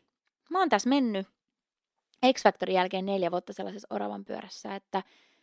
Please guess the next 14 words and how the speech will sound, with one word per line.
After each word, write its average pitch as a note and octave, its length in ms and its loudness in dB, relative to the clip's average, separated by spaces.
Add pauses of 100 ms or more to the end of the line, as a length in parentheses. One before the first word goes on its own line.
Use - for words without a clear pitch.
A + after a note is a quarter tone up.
(320)
kaikki A#3 300 0
on G3 100 -2
tapahtunut G3 720 2
ja F3 180 0 (140)
lumipalloefektinä F#3 1000 0
mennyt F3 280 -4
vaan E3+ 220 -4
eteenpäin. G3 560 4
Ja E3 60 -2
mä F3 100 -4
oon G3+ 80 -2
saanut C4 240 -4
kokea G#3 300 2
mun E3 120 -10